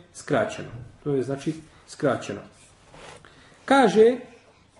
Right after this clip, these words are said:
kada je poslaniku, sallallahu alejhi ve selleme, došla smrt, počeo je na lice navlačiti svoju prugastu odjeću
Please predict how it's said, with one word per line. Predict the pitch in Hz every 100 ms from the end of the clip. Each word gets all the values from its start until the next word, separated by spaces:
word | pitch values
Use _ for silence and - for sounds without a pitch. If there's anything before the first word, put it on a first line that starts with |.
| _ -
kada | - 185
je | 185 185
poslaniku, | 175 185 208 254
sallallahu | 196 180 147
alejhi | 208
ve | 214
selleme, | 156
došla | 190 - 143
smrt, | - 214 220 - - - _ _ _ _ _ -
počeo | 214 214 202
je | 170
na | 156
lice | 151 190 202 175
navlačiti | 147 143 175 - -
svoju | - 170 185 -
prugastu | 190 165 147 - 139
odjeću | 175 170 156 151